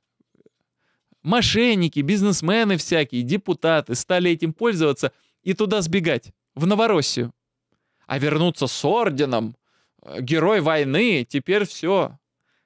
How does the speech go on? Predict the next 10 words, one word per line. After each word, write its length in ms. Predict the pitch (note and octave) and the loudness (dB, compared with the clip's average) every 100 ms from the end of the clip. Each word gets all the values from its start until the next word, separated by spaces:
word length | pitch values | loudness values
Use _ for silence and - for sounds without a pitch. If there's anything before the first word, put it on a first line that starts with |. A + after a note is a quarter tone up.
| _ | _
Губернатором, 880 | B2 D3+ D#3 D3 D3+ G#3 E3+ C3+ A#2 | -4 0 0 2 2 0 0 0 0
министром 640 | C#3+ C#3 E3 F#3+ G3+ F#3+ | 0 2 0 0 -2 0
надо 340 | D3+ B2+ B2 | 0 0 0
назначать. 600 | A#2 C3 B2+ C3 - A#2 - _ _ _ _ _ _ _ _ _ _ _ _ _ _ _ - | 0 -2 -2 -4 -4 -8 -10 _ _ _ _ _ _ _ _ _ _ _ _ _ _ _ -6
Вы 60 | |
представляете, 560 | C3+ D3+ F#3+ G3 G#3+ D#3+ | -2 -2 0 0 0 2
не 140 | E3+ | 2
у 20 | F#3 | 0
всех 240 | - F#3 | 0 -2
срабатывает. 760 | - E3 D3+ C#3 C3 B2+ A#2+ | 0 0 0 -2 -2 -4 -6